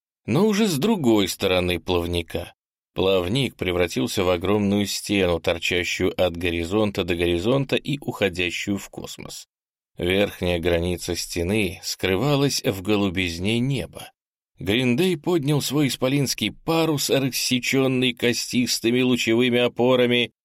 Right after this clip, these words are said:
Юра с Катей молчали, смотрели, разинув рты. Стена вспыхнула огнем и ослепила людей. Юра прикрыл глаза рукой, а Катя отвернулась и прищурилась.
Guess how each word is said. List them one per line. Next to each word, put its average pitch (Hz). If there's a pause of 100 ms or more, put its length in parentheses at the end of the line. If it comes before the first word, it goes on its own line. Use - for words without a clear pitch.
(480)
Юра 156
с -
Катей 85 (280)
молчали, - (520)
смотрели, 107 (240)
разинув 87
рты. - (560)
Стена 98
вспыхнула 107
огнем 104
и -
ослепила 104
людей. 120 (360)
Юра 120
прикрыл 107
глаза 95
рукой, 123 (180)
а 92
Катя 151
отвернулась 113
и 117
прищурилась. 87